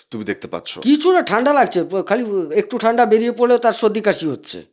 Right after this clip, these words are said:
Speaker 2: নাম্বার ওয়ান, শরীরের কথা বলছি।
Speaker 1: হুম।
Speaker 2: চোখের কিছু সমস্যা আসার সম্ভাবনা দেখতে পাচ্ছি। মানসিক স্থিতিশীলতার অভাব থাকবে। যাদের এইসব জায়গায় চন্দ্র থাকবে, মানসিক একটা স্থিরতার অভাব ঘটে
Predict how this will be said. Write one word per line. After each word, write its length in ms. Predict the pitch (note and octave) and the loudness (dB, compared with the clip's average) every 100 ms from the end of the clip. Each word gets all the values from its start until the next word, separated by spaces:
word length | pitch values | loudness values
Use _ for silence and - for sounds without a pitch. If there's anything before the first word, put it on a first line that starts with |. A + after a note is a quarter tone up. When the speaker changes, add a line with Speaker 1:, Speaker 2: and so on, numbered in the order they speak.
| _ | _
Speaker 2:
নাম্বার 360 | C#3 F#3 G#3 G3+ | -4 0 4 4
ওয়ান, 180 | D#3+ B2 | 4 2
শরীরের 380 | - A#3 G3 F3+ | 0 0 2 0
কথা 200 | C#3+ C3 | 0 -2
বলছি। 260 | G#2 G2+ - - | -4 -8 -16 -16
Speaker 1:
হুম। 140 | A#2 G2 | -14 -2
Speaker 2:
চোখের 280 | G#3 A#3 A#3 | 0 0 -4
কিছু 200 | A3+ A3 | -6 -8
সমস্যা 420 | F#3+ G#3 G3 G#3+ | -4 -2 2 2
আসার 200 | G3 G3 | 2 0
সম্ভাবনা 460 | F#3+ F#3 E3+ F3 | -4 0 2 2
দেখতে 260 | D3+ D3 D3 | -2 -4 -6
পাচ্ছি। 300 | A#2 - F#2+ - - - | -8 -8 -14 -16 -20 -10
মানসিক 480 | E3 G3+ A3 A#3 - | -4 -2 -2 -4 -10
স্থিতিশীলতার 720 | - A3 A3 G#3 A3 G3+ F#3 | -12 -12 -12 -4 -2 2 4
অভাব 340 | D#3 A#2 A2 F#2+ | 4 0 -4 -6
থাকবে। 340 | F#2+ E2+ E2+ _ _ _ _ _ | -16 -16 -20 _ _ _ _ _
যাদের 260 | C3+ D3 F#3+ | -2 0 0
এইসব 360 | D3 D3 F3+ | -2 -4 -4
জায়গায় 300 | F3+ F3+ G#3 | 0 2 2
চন্দ্র 340 | G#3 C3 B2+ E3+ | 0 -2 -2 -2
থাকবে, 520 | D3 C3 D#2+ G#2+ F#3+ - _ - - | 0 -2 -2 -2 -2 -6 _ -20 -12
মানসিক 540 | - C#3+ G3+ A3 B3+ A3 | -4 0 2 0 -4 -8
একটা 220 | A3+ A3 | -8 -8
স্থিরতার 720 | G#3+ _ - C4+ C#4+ A3+ D3+ | -12 _ -6 0 2 2 2
অভাব 300 | A#2+ G2 G#2 | 0 -4 -12
ঘটে 180 | - - | -14 -20